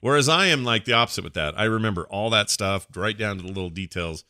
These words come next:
I think the healthier of the two memory things is yours, not mine. Who cares if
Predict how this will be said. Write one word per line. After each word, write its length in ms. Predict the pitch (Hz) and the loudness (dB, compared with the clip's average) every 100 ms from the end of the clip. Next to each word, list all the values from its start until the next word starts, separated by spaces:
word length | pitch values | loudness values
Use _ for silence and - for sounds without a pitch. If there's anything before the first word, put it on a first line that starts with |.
| _ _ _ | _ _ _
I 60 | 139 | -4
think 160 | 226 | -2
the 100 | 175 | -2
healthier 520 | 131 160 175 147 117 | -2 -2 -2 -2 0
of 100 | 107 | -2
the 80 | 95 | -4
two 380 | - 107 95 95 - _ _ _ _ - | -2 0 0 -4 -10 _ _ _ _ -4
memory 300 | 110 139 131 | -2 0 -2
things 280 | 95 92 85 | -2 -2 -4
is 140 | 78 | -4
yours, 320 | 101 135 87 | -2 -2 -2
not 180 | 95 85 | -6 -6
mine. 280 | 90 110 101 | -4 -4 -2
Who 120 | 139 | -4
cares 440 | - 170 190 175 | -2 0 2 2
if 200 | 117 - | -2 -6